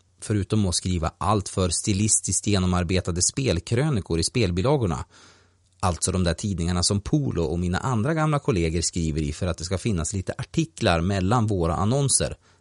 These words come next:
Drakarna, Pressen, det fria ordets flaggskepp, där nattcheferna driver sina skräckregementen et cetera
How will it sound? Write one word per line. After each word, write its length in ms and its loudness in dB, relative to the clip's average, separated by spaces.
Drakarna, 580 -2
Pressen, 540 2
det 100 -4
fria 400 0
ordets 340 0
flaggskepp, 640 0
där 80 -4
nattcheferna 640 -2
driver 320 -4
sina 240 -4
skräckregementen 1120 -4
et 120 -4
cetera 380 -4